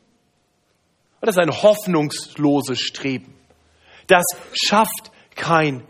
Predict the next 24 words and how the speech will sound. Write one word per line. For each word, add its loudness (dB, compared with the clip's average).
Mensch. -8
Sie -2
bemühen 4
sich -6
ganz 0
eifrig 0
und 0
gerade 4
darin 2
verkennen -2
sie -6
den -2
anderen 2
Weg 4
zur 0
Gerechtigkeit, -12
nämlich -10
den -4
Weg -4
des -8
Glaubens. -12
Ja, -10
sie -8
werden 2